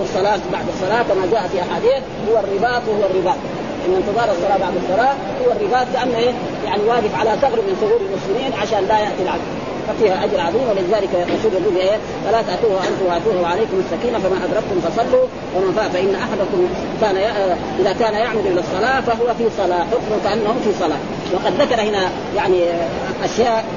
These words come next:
ال-، الإمام النووي نقرأها. قال: "إذا كان يعمد إلى الصلاة فهو في صلاته الندب الأكيد إلى إتيان الصلاة بسكينة ووقار،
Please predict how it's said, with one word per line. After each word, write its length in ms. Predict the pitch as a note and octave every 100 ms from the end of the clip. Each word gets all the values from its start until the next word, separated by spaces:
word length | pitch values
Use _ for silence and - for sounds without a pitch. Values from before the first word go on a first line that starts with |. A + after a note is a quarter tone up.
| F3
ال-، 240 | F3+ E3 D#3+
الإمام 400 | E3 F#4 G#4 F#4+
النووي 360 | E4+ A#3 B3+ B4 A#4+ - G3+
نقرأها. 360 | F#3+ G#3+ D#3 D3 - - - - -
قال: 220 | G#3+ A#3
"إذا 200 | G#3+ G3+
كان 220 | F#3+ A#3+
يعمد 320 | G#3+ B3 A#3+ G#3
إلى 120 | F#3+
الصلاة 320 | F3 G3 B3
فهو 260 | A3 G3 F#3+
في 60 | F#3+ F#3
صلاته 360 | A#3 B3 B3 A3+
الندب 300 | G3+ A#3 G#3
الأكيد 400 | F3+ E3+ A#3 A3+
إلى 220 | G#3 F#3
إتيان 240 | F#3 A3+ A3
الصلاة 340 | - F#3+ A3+
بسكينة 720 | G#3 F#3+ G3 - A#3+ F#3 F#3
ووقار، 400 | F3+ E3+ F3+ C#3+